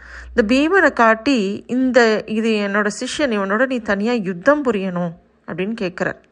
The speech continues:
சண்டை இட ஆரம்பிக்கிறா ஜராசந்தனும் பீமனும். இருபத்தேழு நாட்கள் போச்சு. ஆனா ஜராசந்தன் இறக்கவே இல்ல. பீமனுக்கு என்ன பண்றதுன்னு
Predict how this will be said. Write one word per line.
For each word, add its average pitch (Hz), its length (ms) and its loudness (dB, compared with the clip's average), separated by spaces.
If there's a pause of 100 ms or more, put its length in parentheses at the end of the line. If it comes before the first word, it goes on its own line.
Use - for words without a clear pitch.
(840)
சண்டை 190 800 2
இட 196 380 4
ஆரம்பிக்கிறா 208 520 2
ஜராசந்தனும் 190 920 0
பீமனும். 202 540 -4
இருபத்தேழு 208 720 0
நாட்கள் 214 480 -2
போச்சு. 220 580 -6 (580)
ஆனா 208 220 4
ஜராசந்தன் 214 720 2
இறக்கவே 202 540 -2
இல்ல. 196 240 -6 (920)
பீமனுக்கு 233 500 4
என்ன 226 220 4
பண்றதுன்னு 214 500 0